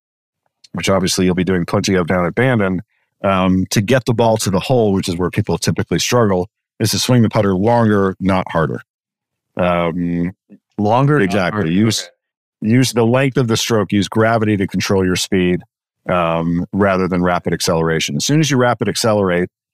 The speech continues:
Speaker 1: um, you have to add tension to your hands,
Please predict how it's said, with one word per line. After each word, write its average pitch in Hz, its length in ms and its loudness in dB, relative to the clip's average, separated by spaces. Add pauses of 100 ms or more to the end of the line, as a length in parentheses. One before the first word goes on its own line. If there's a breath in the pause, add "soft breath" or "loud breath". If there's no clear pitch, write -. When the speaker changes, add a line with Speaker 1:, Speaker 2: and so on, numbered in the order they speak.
(220)
Speaker 1:
um, 85 480 0 (100)
you 87 120 -2
have 110 220 -2
to 104 80 0
add 80 220 0
tension 95 340 0
to 90 120 -2
your 85 140 0
hands, 82 540 -2